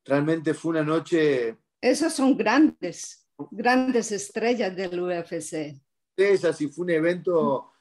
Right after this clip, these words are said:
Speaker 1: donde los locales ganaron con peleas que quedaron para la historia, entonces fue mágico lo que se vio esa noche. Fue
Speaker 2: Ujú.
Speaker 1: impre-, un evento que me fui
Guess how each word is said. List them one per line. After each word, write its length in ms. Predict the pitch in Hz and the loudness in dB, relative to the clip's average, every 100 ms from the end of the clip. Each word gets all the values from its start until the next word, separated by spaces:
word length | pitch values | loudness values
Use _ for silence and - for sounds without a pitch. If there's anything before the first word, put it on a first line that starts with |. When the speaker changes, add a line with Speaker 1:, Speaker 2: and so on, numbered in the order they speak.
| _ - | _ -6
Speaker 1:
donde 300 | 143 143 151 | -4 0 2
los 140 | 147 | 4
locales 500 | 139 143 160 180 180 147 | 4 2 2 2 2 0
ganaron 400 | 147 160 175 147 | -2 -2 -2 -4
con 200 | 139 135 | -8 -4
peleas 500 | 139 165 160 - - | 2 4 2 0 -10
que 140 | 139 | -4
quedaron 320 | 143 156 170 | 0 2 2
para 160 | 143 139 | 0 0
la 80 | 131 | -2
historia, 300 | - 165 165 | -2 -2 -2
entonces 340 | 143 156 151 - | -4 -4 -6 0
fue 460 | 151 151 131 - _ _ - - _ | 4 4 2 -2 _ _ -18 -18 _
mágico 580 | - 147 175 156 139 135 | -4 2 4 2 0 0
lo 120 | 127 | 0
que 100 | 131 | -2
se 160 | 131 127 | -4 -2
vio 140 | 131 | -2
esa 160 | 127 131 | -2 -2
noche. 280 | 127 - 226 | -4 0 2
Fue 160 | 185 | 4
Speaker 2:
Ujú. 140 | 151 226 | 4 2
Speaker 1:
impre-, 60 | |
un 380 | 214 208 208 214 _ _ - | 0 -4 -6 -10 _ _ -8
evento 380 | 143 151 160 | -6 0 -2
que 100 | 139 | -2
me 140 | 127 123 | -8 -6
fui 500 | 147 147 143 131 | 0 2 2 -2